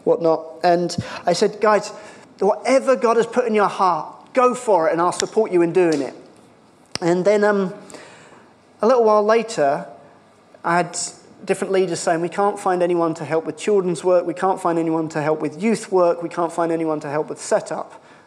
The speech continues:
I said, "Well, we've got all these, these young people. Why don't we talk to them?" And I find they're all busy.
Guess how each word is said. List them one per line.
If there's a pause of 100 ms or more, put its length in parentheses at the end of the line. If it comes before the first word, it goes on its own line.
I
said,
"Well,
we've
got
all
these, (100)
these
young
people. (760)
Why
don't
we (380)
talk
to
them?" (400)
And
I
find (100)
they're
all
busy.